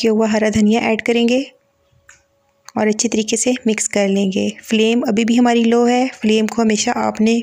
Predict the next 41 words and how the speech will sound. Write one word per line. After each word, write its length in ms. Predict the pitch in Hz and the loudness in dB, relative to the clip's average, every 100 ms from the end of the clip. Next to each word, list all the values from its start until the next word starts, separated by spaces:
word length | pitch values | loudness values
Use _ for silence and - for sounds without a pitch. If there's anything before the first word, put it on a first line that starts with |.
| 214 | 0
लो 220 | 208 214 | 2 2
ही 180 | 214 240 | 2 0
रखना 280 | 240 240 240 | 0 0 0
है, 200 | 247 262 - - - - _ _ _ _ _ | 0 -2 -8 -20 -20 -20 _ _ _ _ _
मीडियम 360 | 226 214 220 226 | 0 2 2 2
भी 140 | 233 | 4
नहीं 240 | 240 226 233 | 4 2 0
करना 320 | 233 220 226 | 0 2 2
वरना 280 | 226 214 220 240 - - | 2 2 0 -2 -6 -2
मूलियाँ 300 | 214 202 220 | 0 2 0
जल 200 | 208 190 | 0 -2
जाएंगी। 460 | 185 190 185 196 190 - - - - - - | -2 -4 -2 -4 -6 -12 -20 -20 -20 -10 -4
आखिर 280 | 220 247 240 | -2 0 2
में 140 | 240 | 2
हमने 280 | 233 220 226 | 2 2 4
ये 160 | 233 220 | 4 4
जो 100 | 220 | 4
मूली 260 | 214 208 | 4 2
के 100 | 220 - | 0 -2
पत्ते 300 | 214 226 233 240 - | -2 0 0 -2 -4
रखे 220 | 214 214 233 | -6 -4 -2
थे 220 | 240 254 - _ _ | -2 -2 -6 _ _
उसको 320 | 226 - 233 240 247 - - - - - - | -4 -2 -2 -2 -4 -12 -20 -18 -20 -20 -6
चॉप 180 | 226 220 | -2 -2
करके 300 | - 220 214 226 | 0 -2 -2 -2
ऐड 160 | 214 | -2
कर 180 | - 233 | -2 -2
देंगे 340 | 226 226 240 254 - _ - | 0 0 0 -2 -6 _ -4
और 220 | 214 220 | -2 -2
फ्लेम 320 | 214 208 208 | 0 0 0
को 180 | 208 233 247 214 | 0 -2 -2 -2
ऑफ 160 | 202 - | -2 -2
कर 200 | 196 190 | -4 -2
देंगे। 260 | 196 208 | -2 0
इस 180 | 208 - | -2 -2
बैटर 240 | 214 214 | -2 -2
को 100 | 214 | -2
हम 80 | 220 | -2
ठंडा 260 | 214 208 220 | 0 0 2
होने 200 | 233 226 | 2 0
देंगे। 320 | 233 226 247 | 0 2 0